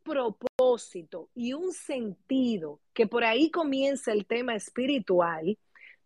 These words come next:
tú no puedes tener salud mental,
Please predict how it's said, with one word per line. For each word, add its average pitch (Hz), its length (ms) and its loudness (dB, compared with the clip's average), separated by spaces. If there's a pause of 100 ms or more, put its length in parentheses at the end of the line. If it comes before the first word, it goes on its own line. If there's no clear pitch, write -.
tú 320 180 12
no 349 320 0
puedes 285 500 0
tener 202 320 -2
salud 180 360 -4
mental, 160 600 -8